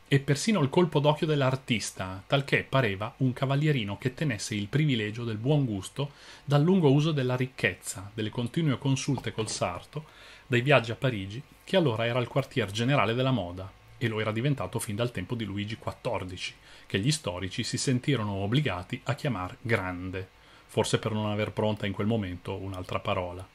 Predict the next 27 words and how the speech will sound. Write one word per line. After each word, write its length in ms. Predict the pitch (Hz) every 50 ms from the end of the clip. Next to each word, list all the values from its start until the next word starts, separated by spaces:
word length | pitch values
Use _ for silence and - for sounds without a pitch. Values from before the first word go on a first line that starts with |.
| - - - - - - - - - - - - - - - -
Ma 100 | 135 127
venendo 360 | 131 156 214 254 208 143 120
ora 200 | 127 131 120 110
al 100 | 110 107
fatto, 500 | - - 90 82 - - - 160 185 175
quando 320 | - - 220 220 220 190
il 100 | 139 120
Suardi 600 | - - - 147 131 110 98 98 98 95 92 95
fu 140 | 90 - 131
bene 220 | 123 143 165 147 110
in 100 | 107 143
assetto, 600 | 160 156 - - 90 85 - - - 170 185 - - - - - - - -
dalla 280 | - 151 165 175 180 170
casa 260 | - - 156 117 123
ove 140 | 120 120 127
dimorava 500 | 127 135 151 151 147 131 107 98 98 92
presso 320 | - 139 156 147 - -
al 80 | 107 98
Palazzo 380 | - 127 131 117 - - 131
Pisani 560 | - - 117 113 131 123 110 98 95 95 92 - -
in 120 | 117 110
campo 280 | 98 - 120 104 - 101
San 200 | - - 135 160
Stefano, 640 | - - - 90 80 87 - - 110 147 180 - - - - -
discese 520 | - 254 262 254 - 135 110 101 110 120 120
al 100 | 123 120
Rio, 460 | 117 113 110 104 101 101 101 107